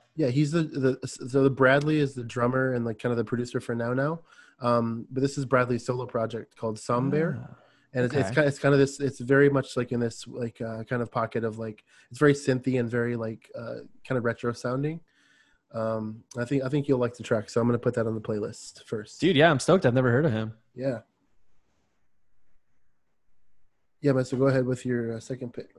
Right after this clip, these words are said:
Speaker 2: Let's see. Second pick. Let's do, okay. So this is more along the lines of kinda, like,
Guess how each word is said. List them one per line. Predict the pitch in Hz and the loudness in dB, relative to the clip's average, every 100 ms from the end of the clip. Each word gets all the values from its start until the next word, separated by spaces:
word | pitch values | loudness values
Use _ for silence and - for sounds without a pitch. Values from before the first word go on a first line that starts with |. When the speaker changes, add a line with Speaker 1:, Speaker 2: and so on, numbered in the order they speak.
| - _ - - | -20 _ -20 -14
Speaker 2:
Let's | 127 - | -12 -10
see. | - 135 117 | -6 -2 -2
Second | - 170 165 151 | 2 2 2 2
pick. | 156 151 147 135 | 2 2 0 -2
Let's | 143 - | -4 -4
do, | - 165 165 165 | -2 0 0 -2
okay. | 139 107 107 | -2 -4 -6
So | - 151 143 143 - - - | 2 4 4 2 -6 -16 -2
this | 165 185 | -2 0
is | 247 | 0
more | 269 | 2
along | 185 156 139 | 4 4 4
the | 127 | 4
lines | 120 120 | 2 2
of | 120 | -2
kinda, | 147 127 | -2 0
like, | 107 110 | -2 -4